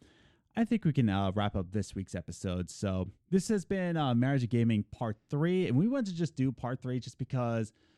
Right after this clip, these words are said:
our three-year, uh, wedding anniversary is coming up on Tuesday. So, uh,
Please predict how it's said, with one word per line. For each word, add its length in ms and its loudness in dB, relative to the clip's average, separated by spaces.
our 300 0
three-year, 880 0
uh, 240 0
wedding 280 2
anniversary 420 0
is 80 -4
coming 380 0
up 200 0
on 280 -4
Tuesday. 420 0
So, 440 -2
uh, 360 -2